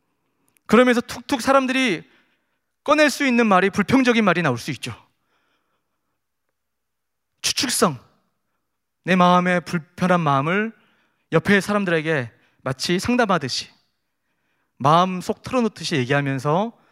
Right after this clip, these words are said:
사람들에게 아픔을 안기고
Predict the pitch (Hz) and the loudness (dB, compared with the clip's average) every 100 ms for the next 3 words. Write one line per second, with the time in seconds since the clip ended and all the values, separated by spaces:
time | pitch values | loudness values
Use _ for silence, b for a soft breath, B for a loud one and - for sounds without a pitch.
0 | _ _ _ _ _ _ _ _ _ _ | _ _ _ _ _ _ _ _ _ _
1 | - _ _ - 143 156 147 135 135 120 | -20 _ _ -8 -2 0 0 0 -2 -4
2 | 98 - 110 - 147 139 117 110 113 131 | -6 -12 -8 -4 -2 -2 -2 -6 -6 -4
3 | 151 | -4